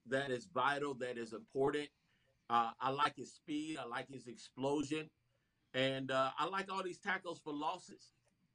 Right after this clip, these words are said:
You know, as we sit up there in Section P, well, the section formerly known as Section P,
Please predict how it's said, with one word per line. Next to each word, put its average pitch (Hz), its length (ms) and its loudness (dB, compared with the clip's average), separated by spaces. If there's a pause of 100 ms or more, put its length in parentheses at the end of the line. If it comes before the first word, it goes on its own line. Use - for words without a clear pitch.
(280)
You 123 140 -4
know, 117 240 -10 (180)
as 113 220 -2 (260)
we 139 140 2
sit 160 240 0
up 143 160 -2
there 151 200 2
in 143 60 -2
Section 143 440 -2
P, 165 360 -2 (920)
well, 113 200 -2
the 101 60 -4
section 147 420 0
formerly 135 360 0
known 135 280 0
as 98 100 -8
Section 101 340 -6
P, 98 280 -6